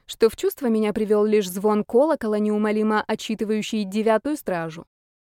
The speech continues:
До закрытия лавок оставалось всего ничего. «Слушай, Ния», осторожно начала я, «ты не против, если мы ненадолго разделимся?»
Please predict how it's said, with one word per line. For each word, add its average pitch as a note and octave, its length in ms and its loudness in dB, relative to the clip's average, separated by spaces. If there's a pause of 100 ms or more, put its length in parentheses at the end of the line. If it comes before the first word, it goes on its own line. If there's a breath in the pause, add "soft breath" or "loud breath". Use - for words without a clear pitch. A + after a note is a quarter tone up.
(160)
До G#3 200 4
закрытия G3 540 2
лавок B3 360 0
оставалось G#3+ 500 0
всего G#3+ 340 0
ничего. G#3+ 540 -4 (1200)
«Слушай, C4 680 -2
Ния», G#3+ 540 0 (180)
осторожно G3+ 520 -2
начала G3 320 -4
я, F#3+ 320 -4 (460)
«ты B3+ 160 -2
не A#3+ 100 2
против, E4+ 380 -4
если G#3 340 -2
мы A3 160 2
ненадолго A3 500 2
разделимся?» G3+ 760 -2